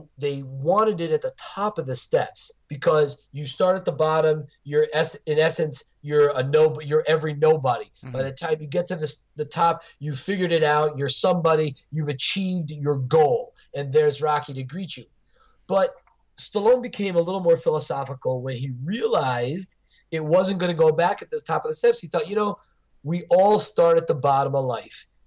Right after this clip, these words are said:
Speaker 1: and isn't it fitting Rocky starts at the bottom of the steps once again.
Speaker 2: Mm-hmm.
Speaker 1: So I said, "You know what? Why does that make sense to me?" It does.
Speaker 2: <laughs>
Speaker 1: <coughs> So, uh, in true fashion,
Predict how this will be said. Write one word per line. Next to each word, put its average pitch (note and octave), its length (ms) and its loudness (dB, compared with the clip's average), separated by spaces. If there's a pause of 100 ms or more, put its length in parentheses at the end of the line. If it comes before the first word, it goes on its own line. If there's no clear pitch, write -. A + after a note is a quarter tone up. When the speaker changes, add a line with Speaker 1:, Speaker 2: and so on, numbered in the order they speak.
Speaker 1:
and C3 480 0
isn't E3+ 260 0
it F3 100 2
fitting C3 540 -2 (220)
Rocky E3+ 400 0
starts D3 440 -2
at D3 100 -6
the C#3+ 80 0
bottom C3+ 460 0
of C#3 80 -6
the C#3 100 -4
steps - 480 -6 (100)
once A#2+ 260 -6
again. A#2 380 -8 (140)
Speaker 2:
Mm-hmm. A2+ 200 -16 (200)
Speaker 1:
So G3+ 800 2 (260)
I F3 80 -4
said, F3 220 -14
"You A3+ 100 -10
know D4+ 120 -2
what? D4+ 260 -8
Why G#3 220 0
does B3+ 140 -10
that G#3+ 180 0
make G3+ 160 -6
sense F3+ 300 -4
to - 100 -16
me?" - 200 -18 (300)
It D#3 180 -6
does. D3 400 -2
Speaker 2:
<laughs> - 60 -20 (840)
Speaker 1:
<coughs> - 500 0
So, E3+ 480 4 (160)
uh, C3+ 340 -2 (140)
in C#3+ 160 -6
true B3 200 -8
fashion, F3+ 560 0